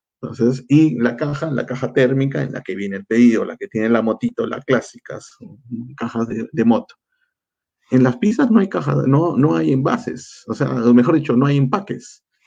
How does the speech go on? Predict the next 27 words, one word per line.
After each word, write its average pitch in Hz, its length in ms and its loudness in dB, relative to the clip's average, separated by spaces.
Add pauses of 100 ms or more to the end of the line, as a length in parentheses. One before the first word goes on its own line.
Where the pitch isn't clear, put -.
(100)
Viene 143 240 0
envase 147 460 -2
directamente 135 800 -4
dentro 117 340 -6
de - 60 -8
la - 120 -12
caja, 143 360 -10 (500)
¿no? 120 180 -6
O - 40 -8
sea, 127 200 -4
de 117 140 2
u-, 101 300 -4
uno 139 120 2
de 131 60 0
los 123 160 0
tres 151 260 2
elementos 143 800 -2 (400)
que 98 380 -6
la, 107 320 -6
el, 104 300 -6
el, 107 440 -6 (540)
la 143 160 -2
legislación 120 560 2
dice 143 340 2
no 117 140 4
está 117 220 -2
presente, 185 560 -4